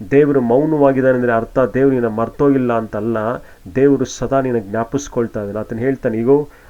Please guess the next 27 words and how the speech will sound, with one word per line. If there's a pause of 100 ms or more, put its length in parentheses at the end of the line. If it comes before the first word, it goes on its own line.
ಅಂಗೈಯಲ್ಲಿ
ನಾನು
ನಿನ್ನ
ಚಿತ್ರಿಸ್ಕೊಂಡಿದ್ದೀನಿ
ನೋಡು"
ಅಂತ
ಹೇಳ್ತಾನೆ.
ಹಾಗಾಗಿ
ದೇವ್ರಿಗೆ
ನಿನ್ನ
ನಂಬರ್
ಗೊತ್ತು,
ನಿನ್ನ
ಹೆಸರು
ಗೊತ್ತು,
ನಿನ್ನ
ಡೀಟೇಲ್ಸ್
ಎಲ್ಲ
ಗೊತ್ತು, (440)
ನೀನು
ಎಲ್ಲಿಗೆ
ಹೋಗ್ತೀಯಾ,
ಎಲ್ಲಿಗೆ
ಬರ್ತೀಯಾ,
ಎಲ್ಲ
ಡೀಟೇಲ್
ಗೊತ್ತಿರೋಂಥ